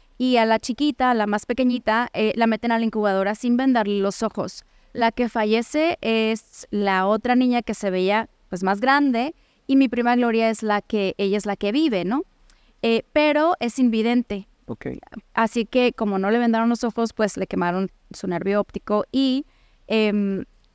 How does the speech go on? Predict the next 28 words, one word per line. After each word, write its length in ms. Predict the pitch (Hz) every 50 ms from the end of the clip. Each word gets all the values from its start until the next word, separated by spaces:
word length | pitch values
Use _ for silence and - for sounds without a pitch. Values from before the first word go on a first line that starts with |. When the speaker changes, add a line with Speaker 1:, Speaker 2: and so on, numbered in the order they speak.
| _ -
Speaker 1:
esto 240 | 240 233 - -
es 100 | 247 -
algo 220 | - 233 226 226 226
que 120 | - 226 202
siempre 320 | - 220 202 - 208 220
les, 260 | 220 214 208 - - - -
les 260 | 190 196 196 185 175
digo, 300 | 196 240 240 208 202 190
¿no? 140 | 202 220 226
O 20 |
sea, 140 | 214 233 208
¿cómo 280 | - - 233 226 240 247
juegas 400 | - - 247 226 226 247 247 -
con 180 | - 240 220
una 180 | 208 202 208 214
niña 380 | 220 214 208 202 196 190 196 202
que 140 | - 208 196
no 120 | 196 208
mira? 300 | 247 294 311 285 262 -
Porque 260 | - 254 240 214 247
así 160 | 240 226 247
fue 160 | 226 - 269 254
mi 100 | 262 269
infancia, 560 | 277 247 - 311 320 330 311 - 240 202 196 208
¿no? 160 | 214 233 262
Mi 120 | 262 240 233
infancia 500 | 240 214 - 226 220 233 226 - 269 247
fue 420 | - - 262 262 254 247 254 262